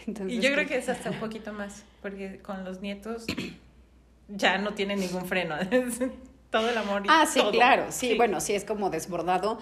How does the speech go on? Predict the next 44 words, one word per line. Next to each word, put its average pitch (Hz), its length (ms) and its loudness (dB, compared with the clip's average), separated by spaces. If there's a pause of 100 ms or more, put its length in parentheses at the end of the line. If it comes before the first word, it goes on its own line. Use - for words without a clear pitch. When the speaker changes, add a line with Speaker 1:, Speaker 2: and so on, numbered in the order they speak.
Speaker 2:
Ujú. 240 140 -2
Speaker 1:
pero 226 140 10
al 220 80 6
final 233 420 4
es 240 220 0
el, 214 200 -2
el 190 140 -2
fundamento 202 560 -2
de 196 80 0
lo 175 100 -6
que 175 80 -6
te 175 80 -6
educó, 170 380 -6 (220)
¿no? - 40 -18
Speaker 2:
Claro. 202 320 -6
Speaker 1:
O 196 100 -12
sea, 190 140 -8
es 190 80 -8
como, 190 560 -4 (400)
digo, 202 180 4
yo 202 120 4
lo 208 80 2
veo 208 80 2
con, 208 180 -2 (100)
mucho 202 220 -2
con 220 100 -2
mi 185 60 -2
papá 175 300 0
y 185 40 0
mi 185 200 0
hija. 185 320 -4 (360)
Yo 214 80 0
siento 247 220 2
que 247 100 0
mi 202 60 2
papá 185 280 -2
siente 202 360 -2
que 208 100 -2
mi 175 140 2
hija 185 180 -4
soy 185 280 -2
yo 208 180 2
de 165 140 0
chiquita, - 360 -12